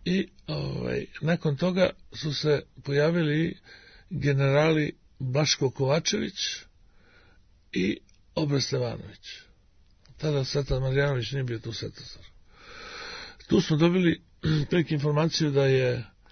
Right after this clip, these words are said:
ovaj, e, dogovor da se organizuju mirovni pregovori u skladu sa mojom beleškom koju sam prezentirao iz razgovora sa dvojicom Amerikanaca i da se pregovori održe u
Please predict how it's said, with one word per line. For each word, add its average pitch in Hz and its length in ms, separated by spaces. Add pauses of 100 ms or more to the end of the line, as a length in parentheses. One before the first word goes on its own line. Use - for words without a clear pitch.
(600)
ovaj, 55 520
e, - 460 (480)
dogovor 151 560
da 131 160
se 131 440 (320)
organizuju 139 520
mirovni 131 300
pregovori 147 400
u 139 60
skladu 143 260
sa 131 140
mojom 135 240
beleškom 127 460
koju 117 120
sam 120 180
prezentirao 120 500
iz 113 80
razgovora 113 340
sa 110 160
dvojicom 113 360
Amerikanaca 127 720 (800)
i 185 120
da 180 160
se 147 180
pregovori 170 440
održe 165 520
u 165 320